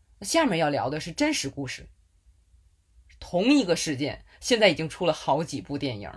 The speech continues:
还有剧集。就是二零一八年在泰国营救被困洞穴的十三个人的故事。泰国少年足球队十三个人啊，去洞穴玩儿，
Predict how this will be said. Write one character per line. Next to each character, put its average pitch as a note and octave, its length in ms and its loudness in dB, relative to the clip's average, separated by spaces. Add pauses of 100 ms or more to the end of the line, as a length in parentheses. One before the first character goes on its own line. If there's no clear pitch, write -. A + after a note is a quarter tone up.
(360)
还 - 120 -6
有 D3+ 100 0
剧 D3+ 240 -6
集。 A#2+ 380 -16 (880)
就 F#3 120 -4
是 D3+ 240 -6 (240)
二 G#3+ 160 2
零 F#3 160 2
一 F#3 60 -2
八 E3+ 180 4
年 B2+ 220 -6
在 D#3+ 120 -2
泰 D#3 260 -4
国 C3 140 -2
营 C3 280 -6
救 D3 380 -6 (200)
被 F3+ 140 2
困 E3 240 -6
洞 F3+ 160 -2
穴 A2+ 260 -8
的 C3 140 -2
十 B2 200 -8
三 D3 180 -4
个 C#3+ 100 0
人 A2 140 -4
的 C3+ 100 -4
故 B2+ 160 -6
事。 - 220 -12 (840)
泰 - 220 0
国 D#3+ 140 0
少 F#3 160 -2
年 C#3+ 160 -2
足 C#3 120 -6
球 C#3 140 -6
队 C#3 220 -4
十 - 180 -8
三 G3 200 0
个 F#3+ 100 2
人 F2 380 -6
啊， B2+ 140 -14
去 - 160 -10
洞 F3+ 160 -4
穴 C#3 140 -2
玩 C3+ 180 0
儿， C3+ 260 -6